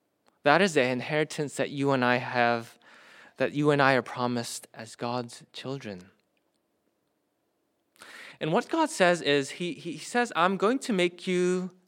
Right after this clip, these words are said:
a deposit. I'm going to give you a down payment." It's a prepayment that foreshadows that this inheritance is coming.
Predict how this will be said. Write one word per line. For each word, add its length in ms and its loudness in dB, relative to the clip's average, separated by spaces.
a 60 -2
deposit. 560 -2
I'm 140 -8
going 200 -2
to 120 -12
give 260 -4
you 180 -4
a 80 -6
down 280 -2
payment." 400 -10
It's 160 -2
a 40 0
prepayment 760 -4
that 220 -6
foreshadows 960 0
that 160 -6
this 180 -8
inheritance 920 -8
is 160 -16
coming. 340 -12